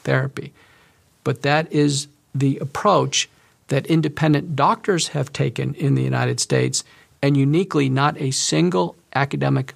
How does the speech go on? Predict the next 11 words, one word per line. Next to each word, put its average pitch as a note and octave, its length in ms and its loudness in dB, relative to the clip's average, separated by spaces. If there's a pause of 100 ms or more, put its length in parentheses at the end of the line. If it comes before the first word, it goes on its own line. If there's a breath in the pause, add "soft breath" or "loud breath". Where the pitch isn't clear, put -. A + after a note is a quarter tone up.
medical C3+ 320 -2
center C3+ 420 -2
today C3 580 -4 (180)
or A2+ 140 2
community C#3+ 420 4
medical C3+ 320 2
center B2 260 -2
today B2+ 420 -2 (500 soft breath)
treats D3 580 2 (300)
covid C#3 400 2
nineteen C3+ 600 0